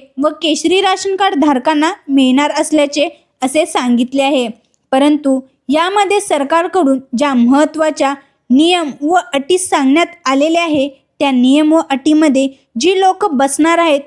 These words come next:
त्यांच्यासाठीच फक्त आणि फक्त शंभर रुपयामध्ये या बारा वस्तू दिवाळीच्या आधी मिळणार आहेत. म्हणजेच जर तुम्ही राज्य सरकारकडून ज्या नियम व अटी सांगण्यात आलेल्या आहे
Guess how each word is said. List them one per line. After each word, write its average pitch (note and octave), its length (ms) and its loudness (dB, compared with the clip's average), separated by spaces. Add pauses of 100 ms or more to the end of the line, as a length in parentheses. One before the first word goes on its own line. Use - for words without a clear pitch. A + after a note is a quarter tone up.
(140)
त्यांच्यासाठीच D#4 800 -2
फक्त - 360 -6 (440)
आणि F4 220 2 (120)
फक्त F4 280 -4 (100)
शंभर C4+ 460 0
रुपयामध्ये D#4+ 640 0 (300)
या C#4 120 0
बारा A#3+ 460 0
वस्तू C#4+ 420 -2 (280)
दिवाळीच्या F4 600 0 (100)
आधी D#4+ 240 0 (160)
मिळणार B3+ 400 0
आहेत. C4 240 0 (360)
म्हणजेच C4+ 600 2
जर C4+ 240 0 (140)
तुम्ही C#4 380 4 (280)
राज्य E4 360 0
सरकारकडून G4 840 0
ज्या C#4 160 -2
नियम C4 440 2 (200)
व C#4+ 140 0
अटी C4+ 340 -4
सांगण्यात D4+ 580 0
आलेल्या C4 340 0
आहे C#4+ 200 0